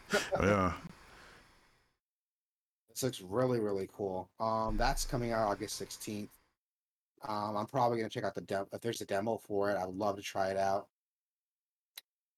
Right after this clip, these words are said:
Speaker 2: Tribes of Midgard is coming out on Switch, P S, uh, sorry, Switch, Xbox One, Xbox Series X.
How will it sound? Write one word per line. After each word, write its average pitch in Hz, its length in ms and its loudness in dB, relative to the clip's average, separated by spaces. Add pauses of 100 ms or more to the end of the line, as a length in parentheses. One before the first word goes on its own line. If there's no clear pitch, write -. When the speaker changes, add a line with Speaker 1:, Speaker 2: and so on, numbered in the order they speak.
(120)
Speaker 2:
Tribes 147 260 4
of 117 100 4
Midgard 131 560 4
is 127 80 -4
coming 120 320 0
out 120 140 2
on 110 100 0
Switch, - 800 0 (960)
P 123 280 0
S, 117 340 -2
uh, 123 240 4
sorry, 107 320 -2
Switch, - 720 0 (160)
Xbox 117 460 -4
One, 117 220 -2
Xbox 107 320 -6
Series 104 360 -2
X. - 360 -2